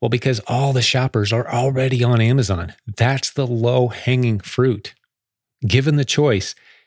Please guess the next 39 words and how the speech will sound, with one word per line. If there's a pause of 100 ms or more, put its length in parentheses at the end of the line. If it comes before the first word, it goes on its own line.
(260)
ninety-five
percent
of
all
shoppers
in
the
world, (840)
especially
in
the
United
States, (340)
if
you
tell
them,
"Hey,
you
can
buy
this
widget
on
Amazon, (400)
or
you
can
buy
this
widget
on
a (160)
private
website, (480)
which
interests
you
more?"